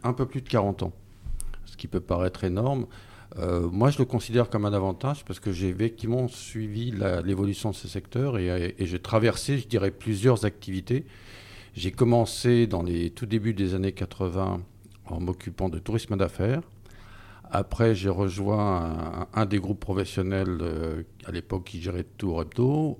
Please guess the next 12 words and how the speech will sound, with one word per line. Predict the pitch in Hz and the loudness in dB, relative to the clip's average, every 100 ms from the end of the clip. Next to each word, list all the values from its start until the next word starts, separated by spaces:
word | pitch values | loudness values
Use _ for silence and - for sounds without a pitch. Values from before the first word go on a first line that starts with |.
| - | -4
où | 90 | -4
je | 87 | -4
me | 90 | -6
suis | - 87 | -4 -4
réintéressé | 104 113 110 - 98 98 - 104 101 - | 0 2 2 0 0 0 -2 0 0 0
à | 87 | -2
la | 85 | -2
France | - 107 - - - | -2 -2 -2 -6 -10
en, | 90 78 - | -8 -8 -10
en | - | -10
première | - 87 87 | -6 -4 -4
partie. | 87 - - 139 | -6 -6 -6 -6